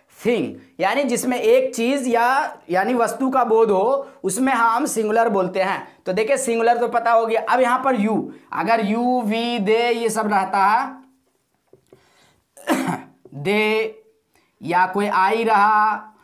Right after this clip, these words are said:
तो ये सब में आपका वर्ब का पहला फॉर्म लगाएंगे। तो जैसे कि यू है तो यू में वर्ब का पहला फॉर्म लगा चुके हैं और उसके बाद a lot लगा दे, बस। You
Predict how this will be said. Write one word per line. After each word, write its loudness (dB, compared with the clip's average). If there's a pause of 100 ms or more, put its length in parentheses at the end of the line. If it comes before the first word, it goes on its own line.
(160)
तो -4
ये 0
सब 0
में -2
आपका 2
वर्ब 0
का 0
पहला 0
फॉर्म 0
लगाएंगे। 0 (240)
तो -8
जैसे -2
कि -4 (220)
यू 0
है 0
तो -2
यू -2
में -2
वर्ब -2
का -2
पहला -2
फॉर्म -2
लगा 0
चुके -4
हैं -2 (220)
और 0
उसके -2
बाद 0 (100)
a 4
lot 0
लगा 0
दे, -8 (1040)
बस। -6 (420)
You 0